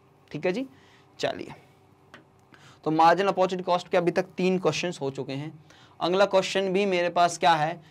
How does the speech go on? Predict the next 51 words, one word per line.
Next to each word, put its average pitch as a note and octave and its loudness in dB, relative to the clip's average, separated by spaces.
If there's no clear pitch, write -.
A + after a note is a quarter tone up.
सीमांत F3 -2
अवसर D3+ 0
लागत, C3 0
मतलब D3+ -2
मार्जिनल D3+ 0
अपॉर्चुनिटी D3+ -4
कॉस्ट C3+ -6
का C3+ 0
ही D3+ -2
है। E3 0
ठीक D#3+ -8
है, B3+ 2
तो G3+ 2
इसमें G3+ 2
हम G#3 0
ना B3 2
यूनिट G3 4
वाइज D#3 0
भी E3 -2
निकाल C3 -4
लेंगे C#3+ -6
कि F3+ -6
कित-, F3+ -4
एक B3+ 4
यूनिट G3+ 2
को C4 4
गेन G#3 4
करने G#3 2
के G#3+ 0
लिए C4 0
कितनी G#3 0
यूनिट F#3+ 0
जो E3 -2
है F3 -2
वो E3+ -2
हमें D#3 -2
सेक्रीफाइस C3+ -6
करनी C3+ -6
पड़ C3+ -10
रही F#3+ -6
है, - -8
वो B2 -4
भी C3 -4
निकाल - -6
लेंगे। F#3 -4
पर G3 4
यूनिट D#3+ 0
में C#3+ -6
भी C#3 -6
हम C3+ -10
इसको C#3 -12